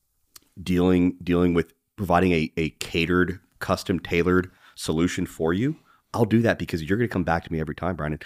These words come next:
And that's what a lot of these large scale dealers fail to realize is,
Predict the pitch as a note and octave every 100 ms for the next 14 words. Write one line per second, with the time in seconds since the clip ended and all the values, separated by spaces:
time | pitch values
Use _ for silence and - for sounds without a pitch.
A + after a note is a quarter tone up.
0 | - - - F#2+ F#2 - C3 E2 D#2+ F2+
1 | G#2+ D#2+ E2 E2 E2+ F#2 - G2 D2+ D2+
2 | F#2 F2 - D2 E2 - C#2+ D2 G2 D2+
3 | C#2 - - - - - E2 D#2+ D2 -